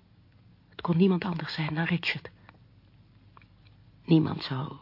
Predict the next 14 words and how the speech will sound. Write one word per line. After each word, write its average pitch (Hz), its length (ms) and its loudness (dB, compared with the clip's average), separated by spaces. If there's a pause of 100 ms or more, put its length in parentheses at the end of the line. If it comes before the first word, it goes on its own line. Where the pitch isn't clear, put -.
(100)
uit - 160 -6
zichzelf - 360 -6
proberen 151 420 0
mijn 147 120 -4
kamer 135 320 -2
zomaar 131 220 -4
binnen 143 220 -4
te - 100 -10
komen. - 300 -8 (3250)
Ik - 140 -14
reageerde 147 540 2
er 160 120 -2
niet 147 200 -6
op. - 240 -12